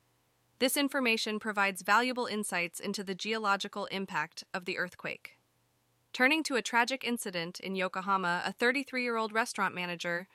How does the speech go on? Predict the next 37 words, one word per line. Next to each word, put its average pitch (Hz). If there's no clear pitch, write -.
was 220
found 240
unconscious 214
and 214
bleeding 190
at 190
his 185
establishment. 170
Despite 285
being 262
rushed 220
to 233
the 208
hospital, 175
he 226
was 214
pronounced 180
dead. 160
The 220
police 254
are 233
investigating 214
the 190
case 202
as 190
a 196
possible 185
murder, 185
considering 254
the 240
presence 202
of 202
injuries 185
on 180
the 180
victim's 180
body. 170